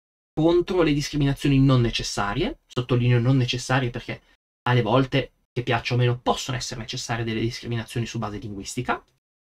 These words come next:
Le fa la stessa Carta Europea, nel dire ad esempio che le lingue regionali e minoritarie escludono quelle dei migranti. D'altronde si suppone che un, chi arriva in un paese si integri in questo paese, non che chieda la tutela della propria lingua originale,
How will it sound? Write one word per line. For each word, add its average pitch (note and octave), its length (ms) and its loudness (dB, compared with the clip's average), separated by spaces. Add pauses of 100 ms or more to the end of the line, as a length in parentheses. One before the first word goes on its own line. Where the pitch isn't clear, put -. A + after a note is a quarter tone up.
(300)
Le B2+ 100 4
fa A#2+ 160 6
la A#2 80 4
stessa A#2+ 300 -4
Carta A2+ 260 -4
Europea, B2 380 -2 (100)
nel A2+ 180 -4
dire B2+ 180 2
ad A#2+ 80 2
esempio A#2+ 360 2
che - 180 -4
le A2+ 120 0
lingue C3+ 340 0
regionali A#2+ 680 2 (840)
e D3 100 4
minoritarie C3+ 540 4
escludono F3+ 460 2
quelle E3+ 160 4
dei D#3 100 4
migranti. F3 460 2 (220)
D'altronde C3 640 2 (520)
si B2+ 100 -4
suppone C#3 280 2
che B2+ 100 -6
un, A#2 320 0
chi - 180 -4
arriva F#3 300 0
in B2 60 4
un C3 120 4
paese B2 320 -4 (160)
si - 240 -2
integri A#2 320 2
in G#2 60 -8
questo A2 240 -12
paese, - 420 -14
non B2 180 2
che A#2+ 120 -2
chieda B2 260 0
la A#2 100 -2
tutela B2+ 260 -6
della G#2+ 160 -4
propria G#2+ 240 -12
lingua A2+ 180 -8
originale, A#2+ 500 -8